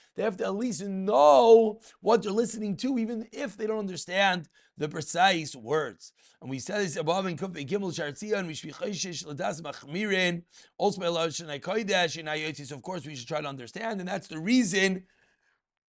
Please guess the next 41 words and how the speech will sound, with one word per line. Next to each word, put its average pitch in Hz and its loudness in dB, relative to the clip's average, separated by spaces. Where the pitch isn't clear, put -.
why 196 12
the 190 2
Mishnah 190 -2
Berurah 202 2
is 165 -4
saying 254 -2
it's 170 -8
better 226 -2
to 214 -2
say 220 -4
Mila 214 -8
B'Mila, 233 -2
as 202 -6
we 202 -6
pointed 233 -6
out, 254 -2
that 202 -8
by, 190 0
if 170 -4
you're 180 -6
saying 294 -6
the 214 -4
words 220 -4
yourself, 220 4
then 190 0
you're 208 2
Yotzei, 185 -2
even 190 -2
if 190 2
you 170 -6
do 180 -6
not 147 -4
understand. 139 -2
Finally, 214 0
Biur 170 -4
Halacha, 185 0
Dirshu 180 -6
number 160 -10
six 214 -12
points 156 -8
out, 185 6